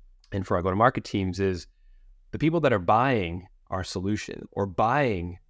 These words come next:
products from our customers are the same people that are shopping for sneakers online, that are buying textiles for their home. And so why would there be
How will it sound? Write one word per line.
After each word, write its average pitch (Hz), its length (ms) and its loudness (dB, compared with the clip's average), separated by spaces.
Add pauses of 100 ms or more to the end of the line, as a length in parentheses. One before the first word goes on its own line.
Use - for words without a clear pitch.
(120)
products 113 480 2
from 104 160 -2
our 104 180 0
customers 87 760 -6
are 117 100 -2
the 117 80 -4
same 135 300 0
people 117 500 -2 (480)
that 98 100 0
are 92 80 -2
shopping 113 400 2
for 101 460 -4
sneakers 120 480 -2
online, 78 420 -8 (600)
that 98 60 0
are 98 60 2
buying 110 280 2
textiles 110 580 0
for - 140 -6
their 90 140 -4
home. 131 400 -4 (720)
And 117 180 -4
so 113 640 0
why 113 400 0
would 135 180 0
there 117 140 0
be 101 540 -2